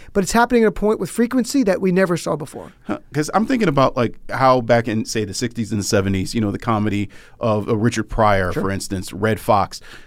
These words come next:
Speaker 2: um, you know, interpreted, you know, painful aspects of the black experience through humor. And I'm thinking, like, you know, th-, a similar <laughs> renaissance is, is, is budding for Muslim comedians in
Speaker 1: I,
Speaker 2: this regard.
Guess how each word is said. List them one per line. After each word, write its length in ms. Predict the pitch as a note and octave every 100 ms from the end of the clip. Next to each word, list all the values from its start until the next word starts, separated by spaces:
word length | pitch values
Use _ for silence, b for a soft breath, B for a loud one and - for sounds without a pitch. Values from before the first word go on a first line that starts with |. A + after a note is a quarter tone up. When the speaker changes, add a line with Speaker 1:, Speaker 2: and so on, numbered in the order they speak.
| B
Speaker 2:
um, 440 | A#2+ A2+ A2+ G#2+ G#2+ -
you 100 | C#3+
know, 100 | B2
interpreted, 680 | A2 A#2 - D3 C3+ B2 A2 -
you 100 | A2
know, 140 | G2+
painful 640 | - - D#3+ D3 A#2+ A#2 -
aspects 440 | C#3+ E3+ - A2
of 60 | G#2
the 80 | F2+
black 260 | G2 G2
experience 640 | F2+ - A#2 G#2 F#2+ F#2+ b b b
through 540 | - C3 C#3+ C3 B2+ A#2+
humor. 480 | - A#3+ C4+ - - b b
And 220 | B2 A#2+ A#2+
I'm 120 | B2
thinking, 260 | D3 C#3
like, 260 | A#2+ A2+ A#2
you 60 | A#2
know, 200 | G#2+ - -
th-, 140 | - B2+
a 80 |
similar 600 | A2+ D#3 D#3 C3 A#2 A#2
<laughs> 60 | - B2
renaissance 500 | D#3 - - A#2 F3+
is, 120 | G2
is, 200 | - A#2 G#2
is 200 | A#2 G#2
budding 400 | C#3+ D#3 A2+ -
for 320 | A2+ G2 G#2 A2+
Muslim 380 | A#2 B2+ A2+ A2
comedians 560 | A#2 D#3+ C3 E2+ D#2 b b b -
in 60 |
Speaker 1:
I, 60 | A#2
Speaker 2:
this 160 | A2
regard. 380 | G#2+ G#2 F#2+ -